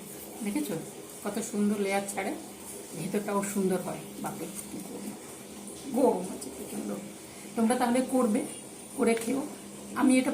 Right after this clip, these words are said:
পনির দিয়ে করেছি, পনির আর সবজি দিয়ে, চিকেন দিয়েও হয়। তাহলে ওটা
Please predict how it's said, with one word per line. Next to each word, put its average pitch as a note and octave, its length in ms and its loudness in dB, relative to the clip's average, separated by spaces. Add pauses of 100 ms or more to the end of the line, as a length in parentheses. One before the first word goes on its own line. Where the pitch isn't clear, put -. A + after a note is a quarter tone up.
পনির C4 320 12
দিয়ে C4+ 200 10
করেছি, C4 220 4 (100)
পনির B3 280 4
আর A#3+ 140 2
সবজি A3+ 320 2
দিয়ে, D4 120 2 (580)
চিকেন C4 280 10
দিয়েও A3+ 240 8
হয়। - 120 -6 (1600)
তাহলে G#3+ 240 4
ওটা A3+ 120 4